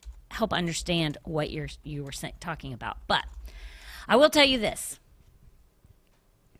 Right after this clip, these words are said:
The Holy Spirit sounds like me when I'm praying. And I understand, like, when he tells me things, because he talks like me, like, I understand what he's trying to tell me. I mean, it is abundantly clear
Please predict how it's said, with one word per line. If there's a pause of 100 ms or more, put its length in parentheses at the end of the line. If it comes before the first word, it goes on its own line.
(1080)
The
Holy
Spirit
sounds
like
me
when
I'm
praying. (520)
And
I
understand,
like,
when
he
tells
me
things,
because
he
talks
like
me,
like, (140)
I
understand
what
he's
trying
to
tell
me. (460)
I
mean,
it
is
abundantly
clear